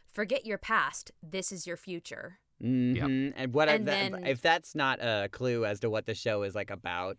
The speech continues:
Speaker 2: that,
Speaker 1: Yeah.
Speaker 2: you know.
Speaker 1: And then
Speaker 2: Yeah.
Speaker 1: the, the watch was, "He'll make time for you."
Speaker 2: <laughs> Yeah.
Speaker 1: So
Speaker 2: Like, and you gotta, you gotta, you gotta, like, take those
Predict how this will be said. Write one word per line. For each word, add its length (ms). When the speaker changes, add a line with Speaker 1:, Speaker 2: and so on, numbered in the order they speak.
Speaker 2:
that, 160
Speaker 1:
Yeah. 180
Speaker 2:
you 80
know. 240
Speaker 1:
And 140
then 160
Speaker 2:
Yeah. 360
Speaker 1:
the, 60
the 100
watch 480
was, 360
"He'll 300
make 260
time 320
for 200
you." 380
Speaker 2:
<laughs> 60
Yeah. 540
Speaker 1:
So 260
Speaker 2:
Like, 220
and 120
you 80
gotta, 200
you 140
gotta, 260
you 100
gotta, 220
like, 340
take 240
those 320